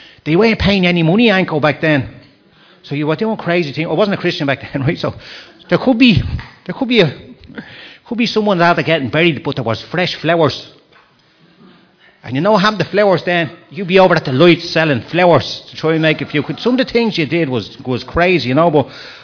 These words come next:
I was doing, an, uh, uh, you know, I was at a failing in school because I was a complainer, not a completer. Got on an apprenticeship, I got kicked out of my apprenticeship for having a disagreement with someone in college because I was a complainer, not a completer.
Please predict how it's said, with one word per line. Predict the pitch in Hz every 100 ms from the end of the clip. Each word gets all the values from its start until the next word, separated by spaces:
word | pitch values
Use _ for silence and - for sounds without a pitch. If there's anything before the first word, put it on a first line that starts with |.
| - - -
I |
was | 135 131
doing, | 170 147
an, | 117
uh, |
uh, | 123 120 123 123
you | 117
know, | 135 143
I |
was | 131
at | 165
a | 165
failing | 165 170 156 147
in | 117
school | - 139 139
because | 120 - 123
I | 123
was | 113 104
a |
complainer, | - 107 135 131 127 110
not | 113
a | -
completer. | 104 - 113 - - - _ _ _ _ _ _ _ - - _
Got | 143 143
on | 143
an | 120
apprenticeship, | 117 151 165 151 170 143
I |
got | 131 127
kicked | 156 147
out | 139
of | 135
my | 120
apprenticeship | 139 139 - 151 -
for | 107 110
having | 120 120
a | 113
disagreement | 131 127 110 131 131 120
with | 120
someone | 143 135 127
in | 113
college | 143 165 - - - - - - - - _ _
because | 101 135 123
I |
was | 117 110
a |
complainer, | - 92 - 127 131 135 - -
not | 104 120
a |
completer. | 113 101 131 131 117